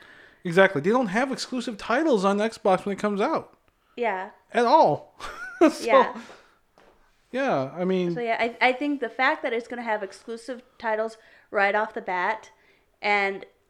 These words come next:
Speaker 2: you know, the rumors of it having further technology advancements than the Xbox, I think that's gonna be a big factor in, in its release. I think it's going to actually do a lot better than people think it will. And that's, you know,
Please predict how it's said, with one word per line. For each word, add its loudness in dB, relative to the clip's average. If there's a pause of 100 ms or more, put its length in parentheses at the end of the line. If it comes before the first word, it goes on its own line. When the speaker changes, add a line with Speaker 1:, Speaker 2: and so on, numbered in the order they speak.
(180)
Speaker 2:
you -10
know, 2
the -10
rumors -4
of 2
it 0
having -2 (920)
further 0
technology -4
advancements -8
than -4
the -4
Xbox, -6 (400)
I -4
think -6
that's 0
gonna -8
be -4
a -2 (520)
big 0
factor -4
in, -8
in -10
its -12
release. -4
I -6
think -10
it's -10
going -6
to -6
actually -4
do -6
a -6
lot -6
better -6
than -12
people -10
think -12
it -6
will. -8 (300)
And -6
that's, -2 (160)
you -4
know, 0